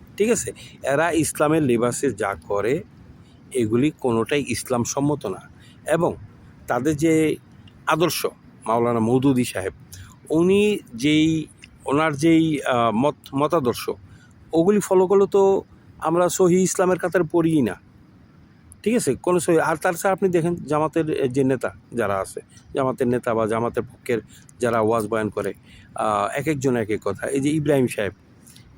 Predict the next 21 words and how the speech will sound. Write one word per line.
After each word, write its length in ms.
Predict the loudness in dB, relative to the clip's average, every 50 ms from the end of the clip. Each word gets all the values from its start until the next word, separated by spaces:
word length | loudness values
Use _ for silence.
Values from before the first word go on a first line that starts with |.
| -20 -20 -20 -20 -20 -20 -20 -8
এক 200 | -8 -6 -2 -2
এক 100 | -4 -2
সময় 200 | -2 -2 -2 -2
পাগলামানি 500 | -2 -2 -2 0 2 2 2 2 2 2
কয়, 220 | 2 0 -2 -2 -6 -14 -20 -20 -20 -20 -12 -6
ওনার 200 | -2 -2 0 0
সাথে 260 | 0 -2 0 0 -2
জিন 280 | -2 0 0 2 2 2
আছে, 260 | 0 0 -2 -2 -2
হ্যান 180 | 0 -2 -2
আছে, 200 | -2 -2 -2 -4
ত্যান 240 | -4 -2 -2 0 0
আছে, 220 | 0 -2 -2 -6 -4
করোনার 420 | -2 -2 0 0 0 0 0 0 -2 -4 -4 -12 -20 -20 -8 -4
ঔষধি 360 | -2 -2 0 0 0 0 0
করে, 220 | 0 0 2 2 2
মাটির 280 | 2 0 0 0 0
নিচে 200 | -2 0 -2 -4
সাত 240 | -6 -2 -4 -4 -4 -4
পৃথিবী 380 | -6 -6 -6 -6 -4 -2 0 0
আছে, 340 | 0 0 -2 -2 -4 -4